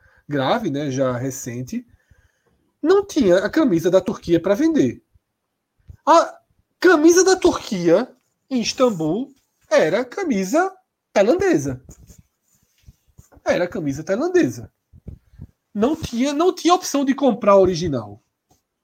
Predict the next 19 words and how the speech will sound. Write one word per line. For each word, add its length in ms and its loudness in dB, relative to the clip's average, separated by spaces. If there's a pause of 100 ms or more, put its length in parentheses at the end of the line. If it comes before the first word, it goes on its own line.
(100)
Não 380 -2
encontrei 460 0
a 60 -2
original. 540 -6 (1500)
E 80 0
acho 140 -2
que 60 -20
tem 100 4
que 60 -6
tomar 200 2
cuidado 360 2
pra 160 -4
que 140 -4
isso 200 -2
não 60 0
seja 420 -2
uma, 360 -2
uma, 400 -4
um, 300 -8